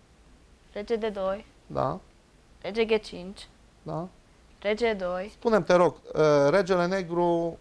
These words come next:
Speaker 2: unde se îndreaptă? Către ce pion?
Speaker 1: La pion-, pionul slab din H doi.
Speaker 2: Așa este. Bun. Hai să continuăm.
Speaker 1: Rege H patru.
Speaker 2: Da.
Speaker 1: Rege F unu.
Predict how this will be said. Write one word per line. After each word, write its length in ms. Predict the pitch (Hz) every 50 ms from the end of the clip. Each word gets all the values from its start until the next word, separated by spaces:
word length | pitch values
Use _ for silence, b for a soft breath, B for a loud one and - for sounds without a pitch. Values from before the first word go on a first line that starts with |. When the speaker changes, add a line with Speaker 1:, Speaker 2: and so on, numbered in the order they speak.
| _ _ _ _ _ _ _ -
Speaker 2:
unde 280 | - 190 185 156 147
se 140 | - - 139
îndreaptă? 420 | 127 120 113 117 110 - - 120
Către 280 | 113 - 127 120 - 135
ce 160 | - - 127
pion? 280 | 110 - - 110 - - - -
Speaker 1:
La 340 | - 240 247 247 254 254 254 - _ _ -
pion-, 380 | - 269 285 277 254 233 - - _
pionul 300 | - 269 262 247 240 226
slab 280 | 226 - - 226 220 196
din 120 | 202 202
H 200 | 208 214 196 196 -
doi. 240 | 185 180 180 180 - - _ -
Speaker 2:
Așa 300 | - 254 214 - - 117
este. 240 | 110 110 - - -
Bun. 400 | 151 156 160 135 131 151 202 - - _ _ _ -
Hai 160 | - 151 143
să 100 | - -
continuăm. 580 | 120 - 123 117 - 123 113 113 120 170 226 - _ _ _ - _ _
Speaker 1:
Rege 260 | - 233 220 214 214
H 220 | 202 196 190 180 - -
patru. 440 | - 214 220 220 - - 294 294 294 - _ _ _ _ _ _
Speaker 2:
Da. 260 | - 156 147 165 233 247 - _ _ _ _ _ - -
Speaker 1:
Rege 260 | - 220 214 214 208
F 120 | 208 - -
unu. 460 | 202 196 202 214 220 233 254 269